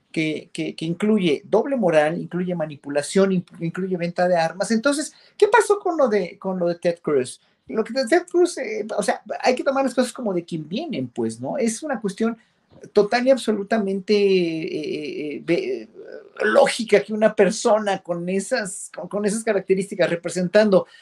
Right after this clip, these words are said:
la doble moral norteamericana, lo, el Partido Republicano de ultraderecha, las armas vendidas a todo el mundo, etcétera, piense así de un presidente que quiere cambiar,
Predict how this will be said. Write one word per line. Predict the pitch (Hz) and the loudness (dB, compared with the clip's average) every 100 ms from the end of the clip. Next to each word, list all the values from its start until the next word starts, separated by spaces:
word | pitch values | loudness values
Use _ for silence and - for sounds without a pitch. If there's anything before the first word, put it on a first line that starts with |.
| _ - | _ 0
la | 190 196 | 4 6
doble | 247 285 | 4 2
moral | 247 196 208 | 2 4 2
norteamericana, | 220 208 190 156 156 160 170 151 113 - | 0 -2 -4 -4 -8 -4 -4 -2 -4 -4
lo, | 160 185 | 0 0
el | 185 | 2
Partido | 190 180 226 254 | 2 2 2 2
Republicano | 240 196 180 170 170 202 | 2 -6 -6 -4 -2 2
de | 196 | 4
ultraderecha, | 185 170 170 156 165 180 - 165 156 | 4 6 4 4 0 -4 0 0 4
las | 165 - | 2 4
armas | 185 185 185 151 - | 2 2 -2 -6 -8
vendidas | 160 147 151 156 151 151 _ _ - | -14 -14 -14 -4 -2 -2 _ _ -6
a | 151 | -4
todo | - 185 | 0 0
el | 175 | 0
mundo, | 175 170 165 | -2 -4 -4
etcétera, | 165 214 220 220 - | -4 -2 0 -2 0
piense | 277 294 269 269 | 0 0 2 4
así | 208 - 214 | 4 0 -4
de | 214 | -4
un | 196 | -6
presidente | 185 214 - 202 170 185 196 | -4 -4 -4 -6 -6 -6 -4
que | 180 | -4
quiere | - 185 202 | -2 -2 -2
cambiar, | 202 175 170 185 185 | -4 -4 2 2 2